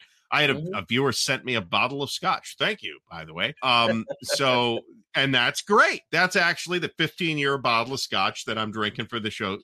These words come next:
Speaker 1: for the, for the, for Hardwell Slayer's fifteenth birthday. So, uh, uh, 'cause, uh, just the, the timing was bad for me to go out and spend seventy-five dollars on a bottle of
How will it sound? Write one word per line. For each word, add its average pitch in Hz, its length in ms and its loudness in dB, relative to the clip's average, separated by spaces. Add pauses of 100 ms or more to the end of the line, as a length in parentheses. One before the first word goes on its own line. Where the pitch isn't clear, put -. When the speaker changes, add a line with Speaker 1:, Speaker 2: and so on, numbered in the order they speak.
Speaker 1:
for 101 140 -4
the, 101 240 -4
for 101 140 -8
the, 92 300 -6 (100)
for 110 80 -2
Hardwell 113 320 0
Slayer's 110 340 -4
fifteenth 120 480 -8
birthday. - 460 -12
So, 113 540 0 (140)
uh, 123 220 0
uh, 127 60 -2
'cause, 120 240 -4
uh, 139 160 0 (120)
just 139 200 -2
the, 110 220 -4
the 123 80 -8
timing 160 500 0
was 120 120 -4
bad 123 520 -2
for 110 120 -6
me 123 140 2
to 123 100 0
go 110 140 2
out 117 80 4
and 92 80 -8
spend 117 240 -4
seventy-five 107 480 -2
dollars 104 320 0
on 101 140 -2
a - 20 -6
bottle 104 300 0
of 87 80 -10